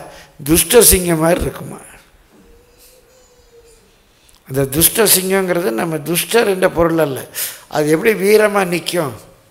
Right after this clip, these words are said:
அதே மாதிரி நம்ம நிமிர்ந்து நிக்கணும். அதான் பலன் கர்த்தர் தரு. என்ன வரட்டும், கர்த்தர் பார்த்துக்குவாரு.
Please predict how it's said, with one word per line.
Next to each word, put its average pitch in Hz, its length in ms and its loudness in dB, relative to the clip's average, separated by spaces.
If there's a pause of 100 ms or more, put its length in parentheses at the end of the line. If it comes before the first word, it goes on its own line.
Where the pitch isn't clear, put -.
(680)
அதே 180 600 2
மாதிரி 190 880 -2 (1040)
நம்ம 156 360 -2
நிமிர்ந்து 196 500 -2
நிக்கணும். - 580 -10 (1300)
அதான் 165 240 -2
பலன் 170 320 0
கர்த்தர் 147 340 -4
தரு. - 380 -14 (720)
என்ன - 360 -8
வரட்டும், 151 580 -2
கர்த்தர் 147 340 -4
பார்த்துக்குவாரு. 156 640 -4